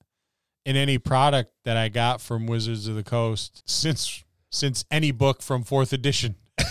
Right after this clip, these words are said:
Um, but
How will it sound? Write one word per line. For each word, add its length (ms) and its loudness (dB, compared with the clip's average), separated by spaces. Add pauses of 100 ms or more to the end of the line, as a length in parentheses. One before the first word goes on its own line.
(1300)
Um, 520 -2 (800)
but 340 2